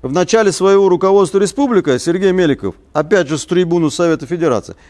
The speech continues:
зачитал проблемный доклад о состоянии Дагестана. Так совпало, что в Совете Федерации уже давно, с две тысячи восьмого года, заседает Сулейман Керимов, главный налоговый резидент и инвестор. А я б добавил еще и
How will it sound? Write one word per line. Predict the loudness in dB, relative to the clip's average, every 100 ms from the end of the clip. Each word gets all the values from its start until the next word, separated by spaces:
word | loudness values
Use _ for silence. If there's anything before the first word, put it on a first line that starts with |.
| _
зачитал | -6 -2 0 0 2 2 2
проблемный | 2 0 0 0 0 0
доклад | 0 0 2 2 2
о | -2
состоянии | -4 -6 -4 -2 -2 -4
Дагестана. | -4 -6 0 0 0 -6 _ _ _ _
Так | -4 -2
совпало, | -2 0 2 2 0
что | -4
в | -4
Совете | -2 -2 -2
Федерации | -6 -4 0 2 0
уже | -2 -4
давно, | -2 -2 0 2 2
с | 0
две | -6
тысячи | -8 -8
восьмого | -8 -6 -4 -2 -2
года, | 0 2 2
заседает | -2 -6 -2 0 0
Сулейман | -4 -4 -2 -4
Керимов, | -4 -2 -2 -2 -4 -8
главный | -2 2 2 0 0
налоговый | 0 0 0 0 -2 -4 -4
резидент | -4 -6 -4 -4 -4
и | -6
инвестор. | -6 -2 -2 -2 -18 -20 _ _ _ _ _
А | -6 0
я | 2 2
б |
добавил | 0 -2 0 -2 -4
еще | -8 -10 -10 -10
и | -12